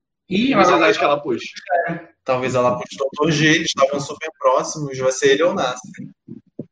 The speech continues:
Speaker 1: E aí?
Speaker 3: Do
Speaker 1: Falei.
Speaker 2: jeito.
Speaker 1: Vixe.
Speaker 2: E
Speaker 3: Nossa.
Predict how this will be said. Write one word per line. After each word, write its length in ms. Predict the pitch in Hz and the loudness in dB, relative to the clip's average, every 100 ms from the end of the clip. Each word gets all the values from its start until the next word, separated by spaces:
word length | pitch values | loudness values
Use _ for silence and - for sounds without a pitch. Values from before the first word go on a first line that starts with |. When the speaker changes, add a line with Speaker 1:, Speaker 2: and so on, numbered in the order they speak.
| _ _ _ _ _ _ _ _ - - - 120 - 131 139 - | _ _ _ _ _ _ _ _ -14 -14 -12 -16 -14 -16 -18 -20
Speaker 1:
E 120 | - - | -12 -8
aí? 180 | 175 240 - 175 - - - _ - 175 _ - - - _ _ _ - | -6 -8 -12 -14 -16 -18 -18 _ -18 -18 _ -18 -16 -16 _ _ _ -8
Speaker 3:
Do 100 | - | 0
Speaker 1:
Falei. 380 | 139 147 143 165 | 4 4 4 2
Speaker 2:
jeito. 160 | - _ _ _ - - - - _ - - - _ _ _ _ _ _ | -4 _ _ _ -18 -14 -14 -16 _ -10 -10 -10 _ _ _ _ _ _
Speaker 1:
Vixe. 680 | 151 160 190 - - 160 185 | -14 -8 -6 -6 -4 -2 0
Speaker 2:
E 80 | 226 | 2
Speaker 3:
Nossa. 180 | 139 | -2